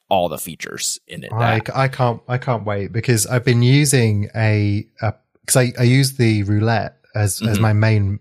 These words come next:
Speaker 2: pencil for, for
Speaker 1: Yep.
Speaker 2: the longest time. Um, but I switched, and I love it 'cause it's got the, the, I mean, I know it's only partly metal, but it's got that more premium feel. And I switched back to one of the, you know, full on plasticky ones just because the Advance has that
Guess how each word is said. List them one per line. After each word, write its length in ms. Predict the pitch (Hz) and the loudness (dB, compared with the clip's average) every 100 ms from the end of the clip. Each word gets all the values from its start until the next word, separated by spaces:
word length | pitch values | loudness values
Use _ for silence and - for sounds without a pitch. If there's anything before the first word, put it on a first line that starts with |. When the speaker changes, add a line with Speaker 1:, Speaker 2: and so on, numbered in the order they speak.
| - | -4
Speaker 2:
pencil 560 | 117 117 104 98 98 - | -2 -2 -2 -6 -8 -8
for, 280 | 110 101 98 | -4 -4 -4
for 60 | |
Speaker 1:
Yep. 80 | 98 | -4
Speaker 2:
the 60 | 101 | -2
longest 360 | 104 123 110 | 0 2 0
time. 380 | - 113 95 98 - - - - _ - | -2 -4 -4 -10 -14 -20 -20 -20 _ -6
Um, 500 | 107 104 98 101 107 | -4 -2 -4 -8 -6
but 140 | 123 - | -4 -2
I 120 | 113 | 0
switched, 560 | - - 135 - - | 0 0 0 0 -2
and 340 | - 127 127 123 | 0 0 2 2
I 60 | |
love 160 | 123 147 | 4 2
it 80 | 120 | 0
'cause 120 | - | -2
it's 80 | 110 | -4
got 140 | 117 | -4
the, 160 | 107 98 - | -4 -6 -4
the, 360 | 110 104 107 - - | -2 0 -2 -6 -10
I 80 | 117 | -4
mean, 180 | 110 107 | -2 -2
I 80 | 107 | -2
know 260 | 107 104 101 | 0 0 -2
it's 200 | 107 101 | -6 -4
only 140 | 104 95 | -4 -4
partly 320 | - 101 101 | -4 -4 -4
metal, 320 | 98 - 92 | -6 -8 -10
but 140 | 95 | -8
it's 100 | - | -6
got 120 | - 113 | -4 -4
that 220 | 104 131 | -4 -2
more 180 | 110 104 | -2 -2
premium 560 | - 104 104 95 92 | -2 -2 0 -2 -6
feel. 580 | 95 - 123 104 92 98 - - - - _ | -6 0 0 0 -4 -10 -16 -20 -20 -20 _
And 140 | 123 | 0
I 60 | 127 | 0
switched 340 | 131 143 135 | 0 -4 -4
back 320 | 135 131 117 - | -2 -2 -2 -6
to 100 | 113 | -4
one 120 | 110 | -2
of 60 | 107 | -2
the, 260 | 107 107 104 _ _ - | -2 -4 -6 _ _ -4
you 80 | 120 | -2
know, 100 | 101 | -2
full 240 | - 120 | -2 0
on 200 | 117 113 | 2 0
plasticky 480 | 98 123 - 135 113 | 0 -2 -2 -4 -2
ones 320 | 101 98 104 | -2 -2 -4
just 280 | - 135 - | 0 0 2
because 460 | 135 - 127 110 98 | -2 0 0 2 0
the 120 | 110 | -2
Advance 440 | 104 117 110 110 | 0 0 -2 -6
has 260 | 101 107 - | -6 -6 -6
that 240 | 104 90 | -8 -8